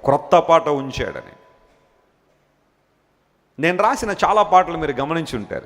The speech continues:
దేవుని కృపను బట్టి, ఆ, చాలా పాటలు రాయగలిగాను. ఇప్పటికీ అది కేవలం దేవుని కృప ద్వారా మాత్రమే సాధ్యమైంది. అందులో కొన్ని పాటలు నా అనుభవాల్లోంచి రాశాను, కొన్ని పాటలు కొంతమందిని అబ్జర్వ్ చేయడం ద్వారా రాశాను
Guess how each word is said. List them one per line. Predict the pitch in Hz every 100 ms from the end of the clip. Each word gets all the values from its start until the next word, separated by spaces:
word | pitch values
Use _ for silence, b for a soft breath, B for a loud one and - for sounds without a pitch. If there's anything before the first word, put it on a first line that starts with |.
| -
దేవుని | 113 156 151
కృపను | 143 143
బట్టి, | 139 120 139 117 123 - - _ 101
ఆ, | 101 104 98 85 -
చాలా | 123 131
పాటలు | 131 127 113
రాయగలిగాను. | 117 135 131 110 107
ఇప్పటికీ | 107 110 104 160 185 -
అది | 101 98
కేవలం | 110 113 117 107
దేవుని | 113 117
కృప | 107 - -
ద్వారా | 117 113 107
మాత్రమే | 107 101 101 98
సాధ్యమైంది. | 101 92 92 87 73 90 69 - b b b b b b -
అందులో | 208 220
కొన్ని | 208 185
పాటలు | 180 160 214 214 196
నా | 180
అనుభవాల్లోంచి | 160 180 202 214 202 180 131
రాశాను, | 90 73 - 55 - _ _ _ b b
కొన్ని | 139 131
పాటలు | 131 135 170 170
కొంతమందిని | 151 131 139 147 147 143 123 110 b b b -
అబ్జర్వ్ | - - 180 180
చేయడం | 160 151
ద్వారా | 139 127
రాశాను | 113 123 139 117